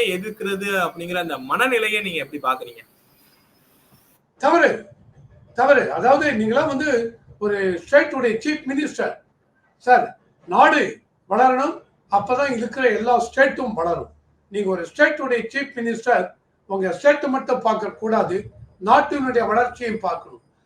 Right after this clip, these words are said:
Speaker 2: நாட்டினுடைய வளர்ச்சி நீங்க எந்த கண்ணுல பாக்குறீங்கன்னா, பொலிட்டிக்கல் பிரிசம், அதை யூஸ் பண்ணி பாக்குறீங்க. அரசியல் கட்சி,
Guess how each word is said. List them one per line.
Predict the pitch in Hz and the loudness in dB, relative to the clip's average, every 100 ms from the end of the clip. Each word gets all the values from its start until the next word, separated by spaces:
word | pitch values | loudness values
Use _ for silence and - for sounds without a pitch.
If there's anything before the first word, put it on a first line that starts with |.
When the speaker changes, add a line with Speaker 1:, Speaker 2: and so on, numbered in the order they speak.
| _ 196 | _ 2
Speaker 2:
நாட்டினுடைய | 247 - 285 262 240 | 2 2 -2 0 0
வளர்ச்சி | 214 254 254 240 | 0 -2 -4 -6
நீங்க | 214 180 | -6 -4
எந்த | 247 285 | 0 -2
கண்ணுல | - 240 254 247 214 | -2 -6 -2 -2 -2
பாக்குறீங்கன்னா, | 202 202 196 175 175 185 - _ _ - | -4 -4 -8 -8 -8 -10 -12 _ _ -2
பொலிட்டிக்கல் | 302 330 339 339 302 285 - | 2 2 0 -2 2 2 2
பிரிசம், | 226 196 233 - - - _ | -8 -4 -4 -4 -10 -20 _
அதை | 214 226 233 247 | 0 2 2 0
யூஸ் | 269 - | -4 -6
பண்ணி | 233 | -4
பாக்குறீங்க. | 208 190 190 180 156 127 - _ _ - | -2 -2 -4 -6 -12 -14 -18 _ _ -2
அரசியல் | 214 269 269 262 214 | 2 2 0 -2 0
கட்சி, | 254 262 240 196 | -2 -2 -4 -10